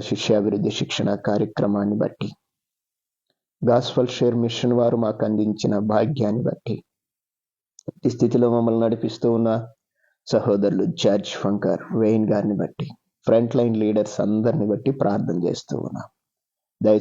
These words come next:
చూపించండి. ఎవరైతే నాయనా ఈ కార్యక్రమాన్ని కొరకై మమ్మల్ని ఆహ్వానిస్తారో మేము వెళ్ళుటకు మమ్మల్ని మీరు సిద్ధపరచండి. అట్టి మంచి మనసును ప్రతి ఒక్కరికి మీరు దయచేయండి.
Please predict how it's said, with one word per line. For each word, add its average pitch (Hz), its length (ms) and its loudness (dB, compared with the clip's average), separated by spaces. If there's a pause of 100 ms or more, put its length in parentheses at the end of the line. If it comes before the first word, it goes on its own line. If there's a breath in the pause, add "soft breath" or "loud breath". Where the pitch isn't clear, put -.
చూపించండి. 98 680 -4 (240)
ఎవరైతే 113 420 2 (120)
నాయనా 110 260 0 (140)
ఈ - 20 0 (140)
కార్యక్రమాన్ని 101 800 0
కొరకై 98 340 0 (920)
మమ్మల్ని 104 300 2
ఆహ్వానిస్తారో 117 800 2
మేము 113 260 0
వెళ్ళుటకు 107 420 0 (120)
మమ్మల్ని 104 280 0
మీరు 101 260 0
సిద్ధపరచండి. - 760 -4 (440)
అట్టి 113 240 0
మంచి 120 240 2
మనసును 117 380 0
ప్రతి 104 300 -2
ఒక్కరికి 107 400 0
మీరు 98 180 0
దయచేయండి. - 540 -4